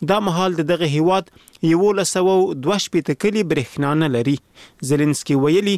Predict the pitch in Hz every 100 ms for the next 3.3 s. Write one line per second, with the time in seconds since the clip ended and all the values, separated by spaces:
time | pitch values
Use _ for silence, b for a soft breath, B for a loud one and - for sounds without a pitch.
0 | b b b 156 208 202 208 185 160 190
1 | 180 160 151 156 170 - 160 151 147 139
2 | 143 170 151 143 139 156 160 156 139 143
3 | 127 151